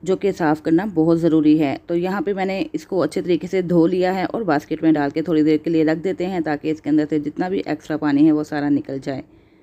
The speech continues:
तो ये बस तकरीबन दस मिनट के लिए इसको रखा है। तो पानी आप देख सकते हैं काफ़ी हद तक निकल चुका है। अब ये जो हमारे पोटैटो के कद्दूकश किए हुए पीसेस हैं, ये अच्छे तरीके से खुश्क हो चुके हैं। इसको शिफ्ट कर देते हैं एक बाउल के अंदर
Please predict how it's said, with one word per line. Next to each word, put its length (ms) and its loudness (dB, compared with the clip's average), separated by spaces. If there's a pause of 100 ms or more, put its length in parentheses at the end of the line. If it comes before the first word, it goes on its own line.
(600)
तो 100 2
ये 80 4
बस 160 0
तकरीबन 440 0
दस 220 0
मिनट 180 -6
के 80 -6
लिए 80 2
इसको 200 -4
रखा 220 -2
है। 160 -2
तो 120 -2
पानी 280 6
आप 100 4
देख 200 0
सकते 240 -12
हैं 160 -8
काफ़ी 280 -6
हद 200 -2
तक 160 -10
निकल 200 0
चुका 240 -6
है। 320 -4
अब 120 -4
ये 300 2
जो 120 -2
हमारे 300 4
पोटैटो 440 -6
के 240 -4 (360)
कद्दूकश 420 0
किए 180 -2
हुए 140 2
पीसेस 400 -2
हैं, 100 -2
ये 340 0 (100)
अच्छे 220 -6
तरीके 300 -4
से 140 -8
खुश्क 280 -6
हो 140 -6
चुके 240 -4
हैं। 240 0 (460)
इसको 280 -4
शिफ्ट 240 -4
कर 140 -2
देते 220 0
हैं 160 2
एक 220 -2
बाउल 220 0
के 100 -4
अंदर 280 -4